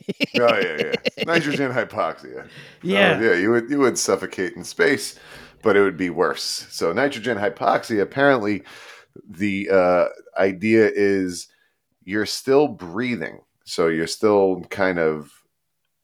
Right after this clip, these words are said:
Speaker 2: respirating, and your body won't go into that panic necessarily that it would if you were drowning, say.
Speaker 1: Mm.
Speaker 2: Um,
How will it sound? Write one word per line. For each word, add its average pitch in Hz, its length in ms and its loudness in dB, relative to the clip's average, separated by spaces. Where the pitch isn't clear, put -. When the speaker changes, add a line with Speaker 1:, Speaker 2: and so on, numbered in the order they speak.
Speaker 2:
respirating, 87 840 -2
and 82 140 -8
your 82 80 -4
body 87 360 2
won't 85 340 -6
go 92 240 2
into 85 340 -8
that 69 260 -2
panic 98 500 -4
necessarily 80 760 -2
that 78 160 0
it 73 120 -4
would 78 380 -2
if 73 120 -12
you 82 140 -8
were 76 240 -8
drowning, 76 680 -2
say. 71 340 -6
Speaker 1:
Mm. 107 320 -2
Speaker 2:
Um, 80 500 -2